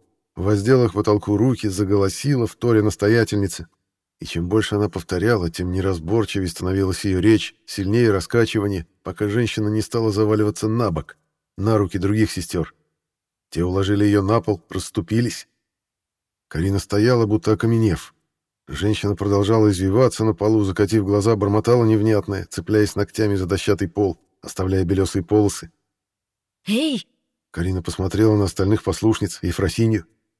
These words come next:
Speaker 2: «У неё припадок начался».
Speaker 1: В самом деле, несчастная выла, спина изогнулась дугой, неестественно и дико,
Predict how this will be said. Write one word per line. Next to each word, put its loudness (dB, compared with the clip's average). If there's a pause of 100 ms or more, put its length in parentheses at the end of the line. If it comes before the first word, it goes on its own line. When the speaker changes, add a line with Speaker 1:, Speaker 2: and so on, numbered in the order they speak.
(220)
Speaker 2:
«У -8
неё -2
припадок -4
начался». -10 (240)
Speaker 1:
В -20
самом -2
деле, 0
несчастная 0
выла, 2
спина 0
изогнулась 2
дугой, 4
неестественно -2
и 2
дико, -4